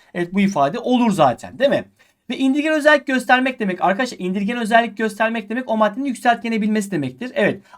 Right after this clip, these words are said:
alkoller yükseltgenebilir ama hayır arkadaşlar. Burada karboksik asit yükseltgenemez. Ha, yükseltgenebilen karboksik asit var bu arada. Tek karbonlu olan yükseltgenebiliyor ama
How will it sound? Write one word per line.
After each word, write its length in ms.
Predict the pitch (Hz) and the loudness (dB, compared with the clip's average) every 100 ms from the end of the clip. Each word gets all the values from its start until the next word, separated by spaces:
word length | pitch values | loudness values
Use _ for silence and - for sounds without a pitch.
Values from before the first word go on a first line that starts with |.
| - | 4
alkoller 520 | 160 196 214 220 254 | 4 4 2 2 2
yükseltgenebilir 720 | 254 254 247 247 233 196 143 - | 0 4 4 2 -2 0 -2 0
ama 640 | 156 269 311 196 104 - _ _ _ _ _ | 2 6 6 6 4 -4 _ _ _ _ _
hayır 200 | - 143 | -4 0
arkadaşlar. 640 | 139 143 233 202 143 110 - _ _ 151 | 0 2 -2 0 -2 -2 -6 _ _ -8
Burada 240 | 160 165 | -6 -2
karboksik 480 | 175 165 170 - 175 | 0 2 0 -6 -8
asit 240 | - 240 | -8 -8
yükseltgenemez. 640 | 196 196 196 196 160 117 - - | -4 0 0 0 -6 -6 -14 -6
Ha, 80 | 202 | -4
yükseltgenebilen 720 | 196 247 233 254 254 254 - | 2 2 2 0 0 0 2
karboksik 480 | 226 240 240 247 | 0 0 -6 -10
asit 220 | 254 - 202 | -12 -6 2
var 260 | 240 247 | 6 6
bu 100 | 190 | 4
arada. 240 | 127 107 101 | 0 -2 -4
Tek 220 | 208 214 | -4 2
karbonlu 460 | 220 196 165 156 156 | 4 4 2 -4 -2
olan 380 | 180 165 240 | 2 4 4
yükseltgenebiliyor 840 | 254 196 214 214 226 220 214 196 120 | 2 -2 -2 -2 -2 -2 0 0 0
ama 340 | 123 156 147 | 0 2 0